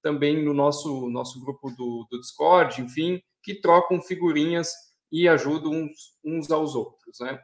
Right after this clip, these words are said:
Até eu vi que vai ter um evento aí pra, pra Passo Fundo, quem sabe a gente vai lá também falar um pouco de, de U B L e de outros assuntos. Bom, não vou enrolar muito aqui falando de U B L, porque esse não é o objetivo aqui. O objetivo é a gente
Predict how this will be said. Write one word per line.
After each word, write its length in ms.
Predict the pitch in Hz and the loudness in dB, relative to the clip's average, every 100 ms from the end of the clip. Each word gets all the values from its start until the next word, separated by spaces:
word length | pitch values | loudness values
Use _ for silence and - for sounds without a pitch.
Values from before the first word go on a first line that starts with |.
| _ _ _ | _ _ _
Até 300 | - - 147 | -16 2 4
eu 220 | 151 131 | 6 2
vi 160 | 135 151 | 0 -2
que 120 | 147 | 0
vai 220 | 135 135 | 2 2
ter 80 | 131 | 4
um 120 | 143 | 2
evento 420 | 131 117 135 143 123 | 2 2 0 0 0
aí 180 | 127 | -2
pra, 220 | 123 120 113 | -4 -6 -6
pra 240 | - 123 | -6 -4
Passo 320 | - 127 - - | -2 -2 -4 -4
Fundo, 320 | 185 208 151 | 2 4 2
quem 140 | 160 147 | -2 -2
sabe 240 | 156 147 | 0 0
a 40 | 143 | -2
gente 200 | 147 - | -6 -2
vai 160 | 143 | 0
lá 180 | 131 131 | 0 -2
também 340 | 135 123 123 | -4 -4 -6
falar 220 | 123 120 123 | -4 -2 -2
um 120 | 123 | -2
pouco 240 | 123 127 | -6 -8
de, 240 | 113 113 107 _ _ | -12 -12 -12 _ _
de 120 | 127 147 | -6 -4
U 60 | |
B 140 | 147 110 | 0 2
L 420 | 120 139 139 139 - | 6 4 4 -2 -10
e 80 | 156 | -6
de 140 | 151 | 0
outros 420 | 135 135 127 135 | 2 2 0 2
assuntos. 640 | 147 147 - - _ - _ _ _ _ | 4 4 0 -12 _ -20 _ _ _ _
Bom, 360 | 139 117 - _ _ _ - | 4 4 -2 _ _ _ -2
não 100 | 254 | 8
vou 120 | 277 | 10
enrolar 320 | 247 226 202 | 10 12 10
muito 260 | 202 208 202 | 8 6 4
aqui 160 | 196 | 0
falando 380 | 185 180 180 175 | 0 2 2 2
de 100 | 160 | -2
U 20 | |
B 140 | 151 143 | 4 8
L, 300 | 180 180 143 | 8 6 0
porque 240 | 156 180 | -6 -4
esse 180 | 180 - | -2 -2
não 160 | 180 175 | 0 2
é 80 | |
o 140 | 180 175 | 2 2
objetivo 560 | 175 165 170 - 170 | 0 2 0 0 -4
aqui. 300 | 175 - 120 | -4 -4 -12
O 60 | 113 | -6
objetivo 540 | 123 123 147 - 160 | -6 -6 -10 -8 0
é 40 | 160 | 0
a 40 | |
gente 400 | 147 160 - 165 | 0 -6 -4 -6